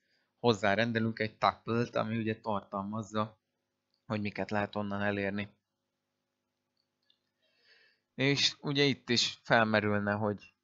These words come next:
mi van, hogyha súlyozott gráfot akarunk. Én itt nem súlyozottat csináltam, de szerintem minimális erőfeszítéssel át lehetne írni a kódot, amit mutatni fogok. Szóval, ha hosszúságot is akarunk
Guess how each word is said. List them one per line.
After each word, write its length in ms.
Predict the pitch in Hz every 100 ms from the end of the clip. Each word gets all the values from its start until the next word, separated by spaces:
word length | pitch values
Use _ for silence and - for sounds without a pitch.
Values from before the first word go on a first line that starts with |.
| -
mi 100 | 113
van, 160 | 101
hogyha 160 | 104 -
súlyozott 480 | - 117 104 101 95
gráfot 440 | 110 104 - -
akarunk. 460 | 123 160 156 151 -
Én 140 | 131
itt 100 | 127
nem 140 | 123
súlyozottat 720 | 110 - 110 104 110 - 101 -
csináltam, 760 | 117 104 98 98 117 131 - _ _ _ _ _
de 200 | - 113
szerintem 840 | 110 - 113 117 123 117 113 120 -
minimális 560 | 120 117 101 95 101
erőfeszítéssel 880 | 110 104 101 - 104 - 104 107 113
át 200 | 107 98
lehetne 520 | 107 101 107 107 104 _ _ _
írni 360 | 113 107 104
a 120 | 101 -
kódot, 440 | 113 104 104 -
amit 220 | 101 98
mutatni 380 | 113 - 98 110
fogok. 460 | 110 135 151 160 _ _ _ _ _ _ _ _ _ _ _ _
Szóval, 760 | - 151 143 131 135 139 135 -
ha 140 | -
hosszúságot 760 | 139 156 - 120 - 117 113 -
is 120 | 117
akarunk 680 | 127 - 107 139 147 - -